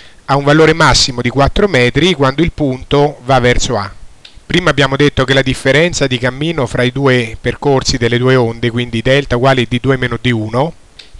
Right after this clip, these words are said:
per avere i minimi di intensità sonora, cioè le interferenze distruttive, deve essere un numero intero di lunghezze d'onda.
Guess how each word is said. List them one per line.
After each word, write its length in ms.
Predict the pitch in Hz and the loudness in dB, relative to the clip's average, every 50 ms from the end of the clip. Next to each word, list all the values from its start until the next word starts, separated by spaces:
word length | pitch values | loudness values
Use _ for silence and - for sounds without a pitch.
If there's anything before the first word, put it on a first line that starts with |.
| - | -6
per 140 | - 127 131 | -4 0 2
avere 300 | 131 131 147 165 160 135 | 2 4 4 4 4 2
i 40 | 131 | 2
minimi 360 | 135 147 151 156 147 135 131 | 2 0 0 0 0 0 0
di 80 | 123 123 | 0 0
intensità 480 | 123 - 131 123 - 131 123 139 127 | 0 0 -2 -2 -2 -2 0 0 2
sonora, 560 | 113 - - 127 117 127 135 135 127 117 113 104 | 2 0 -2 -2 0 2 4 4 4 4 2 0
cioè 160 | - 135 131 | 0 -2 -2
le 80 | 123 | -2
interferenze 580 | 120 - - 113 - - 135 131 131 120 - 117 | -2 -2 -4 -6 -4 -2 0 0 0 0 -2 -4
distruttive, 880 | - 117 - - - 127 - - - 151 143 117 117 123 143 175 190 - - - - - - - - - - - - - | -4 -4 -4 -4 -6 -10 -10 -4 -2 0 2 2 4 4 2 2 2 -2 -10 -16 -20 -20 -20 -20 -20 -20 -20 -20 -20 -8
deve 300 | - 131 165 165 190 165 | -2 0 4 4 6 6
essere 320 | 170 165 - - 196 185 | 6 6 4 4 4 2
un 100 | 185 160 | 2 0
numero 240 | 143 143 135 135 131 | -2 -2 0 0 0
intero 340 | 135 - - 170 160 135 123 | 0 2 4 4 4 4 4
di 100 | 120 123 | 2 0
lunghezze 380 | 123 123 127 131 131 - - 147 | -2 -2 -2 -2 0 0 0 2
d'onda. 540 | - 165 151 151 151 147 151 165 175 160 | 4 4 4 4 2 2 2 2 2 0